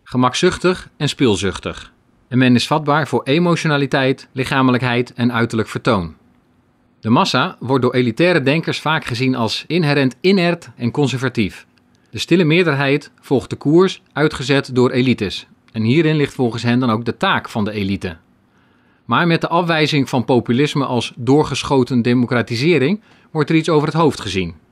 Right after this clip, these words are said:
Instigatoren van nieuwe ideologische en politieke bewegingen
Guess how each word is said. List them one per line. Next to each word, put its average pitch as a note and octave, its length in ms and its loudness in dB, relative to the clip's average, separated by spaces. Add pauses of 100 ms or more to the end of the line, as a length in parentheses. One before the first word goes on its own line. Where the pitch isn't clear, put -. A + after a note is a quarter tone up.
(520)
Instigatoren D#3+ 920 2
van B2 200 2
nieuwe E3 260 4
ideologische D#3 720 2
en A#2+ 120 -4
politieke B2 460 0
bewegingen A#2+ 600 0